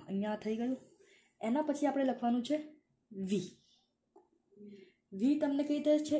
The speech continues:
એક assumption છે. V શું છે? એક assumption છે. એ assumption શું છે એ હું તમને સમજાવીશ. તો અહીંયા આપણે શું લખી કાઢીએ? યુ, બરાબર? આ જ પ્રમાણે લખતું રહેવાનું. અને અહીંયા lining કરી કાઢી છે મેં, બરાબર?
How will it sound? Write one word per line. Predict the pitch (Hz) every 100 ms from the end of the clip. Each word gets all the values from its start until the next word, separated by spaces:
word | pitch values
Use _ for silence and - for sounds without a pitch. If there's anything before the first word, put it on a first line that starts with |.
| 302 262
એક | - -
assumption | 190 180 196 202 214 180
છે. | 151 151
V | 185 233
શું | 285 262
છે? | 285 254
એક | 254 -
assumption | 175 202 240 262 247 240
છે. | 254 220
એ | 208
assumption | 170 208 233 240
શું | 262 240
છે | 240
એ | 233
હું | 220 202
તમને | 190
સમજાવીશ. | 196 190 151 151
તો | 190
અહીંયા | 202
આપણે | 208 202
શું | 214
લખી | 208 196
કાઢીએ? | 175 202 285 - - - 185
યુ, | 185 - - - 202
બરાબર? | 262 320
આ | 196
જ | -
પ્રમાણે | 196 196 190
લખતું | 180 185
રહેવાનું. | 156 151 147
અને | 156
અહીંયા | 160 185 - - 160
lining | 151 151
કરી | 151 147
કાઢી | 143 143 -
છે | 156
મેં, | 156 - - 208 392 392 381 381 381 - 523 _ _ _ _ _ _ - - _ _ _ _ - - - _ _ _ _ - - - _ _ - - 359 _ - - - - 208
બરાબર? | 233 311